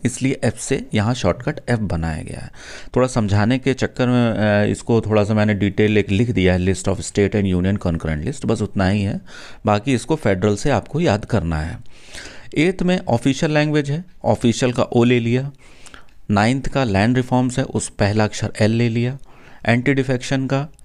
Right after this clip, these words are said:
एंटी डिफेक्शन इसका डी ले लिया। पी से पंचायती राज, एम से म्युनिसिपैलिटी।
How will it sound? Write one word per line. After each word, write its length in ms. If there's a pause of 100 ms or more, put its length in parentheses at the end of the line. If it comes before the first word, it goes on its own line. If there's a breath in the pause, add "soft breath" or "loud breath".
एंटी 200
डिफेक्शन 540
इसका 260
डी 240
ले 160
लिया। 300 (560 loud breath)
पी 200
से 160
पंचायती 640
राज, 280 (120)
एम 160
से 280 (320)
म्युनिसिपैलिटी। 720